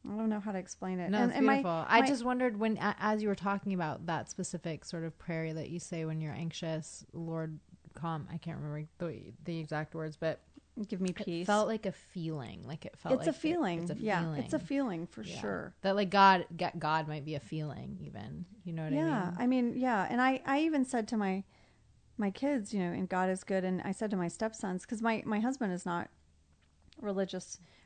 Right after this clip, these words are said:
Speaker 1: really. And, um, and I said to them, and I don't know how much of this is foreign to them, you know, 'cause
Speaker 2: Yeah.
Speaker 1: my daughter's heard me do things like this her
Speaker 2: Sure.
Speaker 1: whole life. Um, and I said to them, I said, "You know, God, for me, including God,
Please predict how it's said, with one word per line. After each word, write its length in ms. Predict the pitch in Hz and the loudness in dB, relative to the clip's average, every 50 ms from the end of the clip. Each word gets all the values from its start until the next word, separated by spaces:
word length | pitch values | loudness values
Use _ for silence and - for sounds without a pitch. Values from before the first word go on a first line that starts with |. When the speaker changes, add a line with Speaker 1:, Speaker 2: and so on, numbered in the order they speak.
| - _ - | -20 _ -2
Speaker 1:
really. 320 | 202 190 190 190 190 185 180 | 0 2 4 4 4 2 2
And, 220 | 180 180 180 - - - | 0 -2 -4 -6 -8 -4
um, 380 | 202 180 175 170 170 175 - - | -4 -2 0 0 -2 -2 -4 -6
and 120 | - 196 185 | -4 -2 0
I 60 | 190 | 0
said 260 | 208 - - - 196 - | -2 -2 -2 -4 -2 -2
to 80 | 208 | -2
them, 140 | 190 185 113 | -2 0 -2
and 120 | 196 208 | 0 2
I 80 | 202 202 | 2 2
don't 180 | 214 208 - 202 | 2 0 0 0
know 140 | 196 190 | 0 0
how 120 | 190 208 202 | 0 0 0
much 220 | 185 180 180 - | 0 0 -2 -4
of 80 | 202 190 | -6 -6
this 180 | 185 - - | -6 -8 -8
is 120 | - 190 - | -10 -12 -12
foreign 360 | - - 170 - - - 208 | -8 -6 -4 -4 -2 -4 -4
to 120 | - - 160 | -4 -6 -6
them, 240 | - 190 - 185 190 | -6 -4 -4 -4 -6
you 100 | 185 180 | -6 -4
know, 140 | 175 185 | -4 -6
'cause 140 | 190 - 196 180 | -4 -4 -4 -4
Speaker 2:
Yeah. 380 | 180 180 180 180 175 175 170 151 - - - | -2 -4 -4 -4 -6 -6 -8 -10 -12 -12 -4
Speaker 1:
my 140 | 202 196 196 | -4 0 2
daughter's 340 | 202 196 196 190 180 - | 2 2 2 0 -2 -4
heard 220 | - 175 175 170 185 | -6 -6 -6 -4 -4
me 180 | 170 170 170 | -4 -4 -4
do 160 | 170 170 165 185 | -4 -6 -8 -8
things 260 | - 165 170 180 - | -6 -6 -6 -6 -6
like 140 | - 175 - | -8 -10 -8
this 220 | - 170 175 - - - 214 - | -10 -10 -10 -10 -14 -16 -12 -8
her 100 | 185 175 | -8 -6
Speaker 2:
Sure. 20 | 175 165 | -4 -4
Speaker 1:
whole 120 | 160 170 | -4 -4
life. 240 | 175 170 170 185 - _ _ - - - - - - - | -2 -2 -4 -4 -6 _ _ -20 -20 -20 -20 -20 -18 -6
Um, 480 | - 190 185 180 175 170 170 180 202 208 - _ _ _ - | -2 0 0 2 0 0 -2 -4 -8 -10 -14 _ _ _ -8
and 140 | - 208 208 | -4 -2 0
I 80 | 208 208 | 0 0
said 260 | - - 220 208 208 | -2 -2 -4 -4 -4
to 60 | - 220 | -4 -4
them, 120 | 214 196 | -2 -2
I 60 | 196 | -2
said, 200 | 190 - - 196 | -4 -4 -8 -6
"You 100 | 214 214 | -2 0
know, 100 | 208 190 | 0 0
God, 400 | 190 - 202 196 202 208 202 202 - - - _ - - - - - _ _ _ - _ - | -2 -2 -2 -2 -2 -2 -4 -6 -8 -14 -20 _ -20 -20 -20 -20 -20 _ _ _ -20 _ -20
for 200 | - - 214 208 | -6 -2 0 2
me, 600 | 208 208 208 220 226 220 208 202 196 196 - - _ - _ _ _ - _ _ - | 2 2 2 2 2 2 0 0 0 -2 -6 -8 _ -20 _ _ _ -20 _ _ -10
including 540 | - 208 196 - - - 208 208 202 196 185 | -4 -4 -4 -4 -2 -2 -2 0 0 0 0
God, 360 | 180 180 175 175 175 180 190 | 0 -2 -2 -2 -2 -2 -4